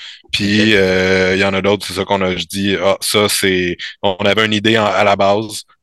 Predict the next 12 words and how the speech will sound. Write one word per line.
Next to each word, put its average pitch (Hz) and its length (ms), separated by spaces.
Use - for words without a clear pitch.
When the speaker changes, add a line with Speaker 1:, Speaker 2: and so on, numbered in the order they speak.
Speaker 1:
euh, 85 480
que 92 100
c'était 90 300
comme 87 240
trois, - 240
ces - 160
trois 104 240
barils 98 220
de - 40
chêne-là 95 320
qu'on 95 160
voulait. 92 380